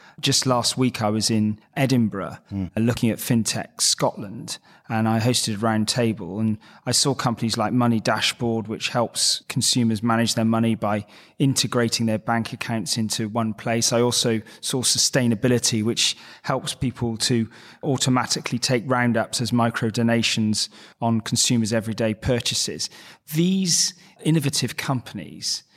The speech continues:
Speaker 1: reflect and respond to the aspirations often of the young generation
Speaker 2: Mm.
Speaker 1: who, you know, don't wanna wait <laughs> days or weeks for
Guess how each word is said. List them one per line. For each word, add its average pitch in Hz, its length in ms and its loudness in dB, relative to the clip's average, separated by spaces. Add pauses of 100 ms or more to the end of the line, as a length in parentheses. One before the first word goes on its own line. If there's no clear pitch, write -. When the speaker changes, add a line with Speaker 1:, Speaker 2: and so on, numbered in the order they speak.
(180)
Speaker 1:
reflect - 760 -4
and 123 140 0
respond 156 600 2
to 110 220 0
the 110 80 -4
aspirations 113 800 0
often 123 260 -2
of 110 60 -2
the 113 100 -2
young 143 300 4
generation 98 760 -4
Speaker 2:
Mm. - 380 -20
Speaker 1:
who, 127 400 2
you 143 100 0
know, 117 80 0
don't 160 200 2
wanna 147 160 4
wait 120 420 0 (160)
<laughs> - 300 -4
days 127 360 2
or 113 140 0
weeks 127 360 0
for 113 280 0